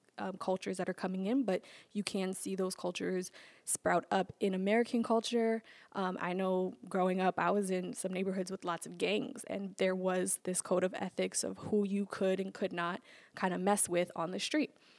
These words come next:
including, um, not just other gang members, but family members and, and, um, you know, relatives and stuff like that. So a con of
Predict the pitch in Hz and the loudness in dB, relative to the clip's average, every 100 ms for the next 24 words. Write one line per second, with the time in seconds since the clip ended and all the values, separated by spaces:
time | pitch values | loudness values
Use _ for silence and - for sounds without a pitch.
0 | - 202 196 214 202 196 190 - - 180 | -4 -2 6 8 8 6 2 -2 -2 0
1 | 185 196 190 190 - 185 175 180 - - | 0 0 0 0 0 0 2 0 -4 4
2 | 254 330 208 190 190 185 180 - 156 160 | 8 8 6 4 2 2 -2 -2 0 0
3 | 185 180 170 175 175 180 180 - - - | 0 -2 -2 0 0 -2 -6 -10 -8 -8
4 | - 202 - - - 202 - - 208 - | -8 -8 -6 -4 -4 -8 -8 -4 -2 2
5 | 196 185 - 202 - 190 - - - - | 2 2 -2 -6 -6 -8 -8 -8 -8 -8
6 | - - - - - - _ - 233 208 | -8 -8 -14 -20 -20 -20 _ 6 10 10
7 | 196 196 - - - - _ 214 - - | 8 2 -8 -14 -20 -20 _ -4 -2 2
8 | 247 247 214 208 - 202 196 190 | 6 6 6 2 2 2 2 0